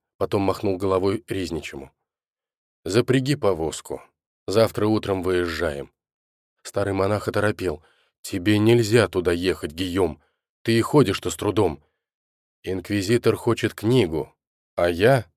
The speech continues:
обменять её на брата». «Он ни за что не отпустит тебя обратно». «Жан», ласково проговорил приор. Ризничий опустил голову. «В Кафе я знал одного монаха, который ничего не боялся.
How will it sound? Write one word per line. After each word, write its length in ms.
обменять 580
её 200
на 140
брата». 500
«Он 200
ни 60
за 140
что 180
не 120
отпустит 480
тебя 240
обратно». 480
«Жан», 480
ласково 480
проговорил 520
приор. 460
Ризничий 580
опустил 380
голову. 520
«В 80
Кафе 680
я 240
знал 340
одного 380
монаха, 680
который 360
ничего 400
не 120
боялся. 680